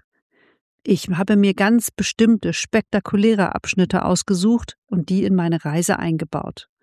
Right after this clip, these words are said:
Cap Friel, diese Klippen, siebzig Meter hoch, Sandstein, und an klaren Tagen sieht man bis zur Kanalinsel Jersey.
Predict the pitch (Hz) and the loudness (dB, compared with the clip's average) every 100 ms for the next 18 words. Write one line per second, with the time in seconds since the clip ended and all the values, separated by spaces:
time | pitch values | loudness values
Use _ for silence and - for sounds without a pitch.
0 | _ _ - 190 - - 208 208 196 165 | _ _ -6 -6 -6 -2 0 2 0 -2
1 | 160 _ _ _ - 208 226 - 269 - | -8 _ _ _ 0 2 0 0 -2 -2
2 | 170 165 220 - - 240 208 208 185 160 | -4 0 -2 -2 -4 2 2 2 0 -4
3 | 170 160 - - 175 214 - 220 220 214 | -6 -8 -10 -4 0 0 0 0 2 2
4 | - - - - - 190 208 - 226 269 | -2 -18 -20 -6 -2 0 0 0 0 4
5 | 302 - 214 233 247 220 214 - 208 175 | 2 2 -2 0 2 0 -2 0 0 0
6 | 220 - - 226 - 202 180 175 175 - | -2 -2 -4 -6 -2 0 0 -2 -4 0
7 | 190 180 214 185 180 147 - 156 160 | 0 2 -2 -2 -4 -4 -6 -12 -14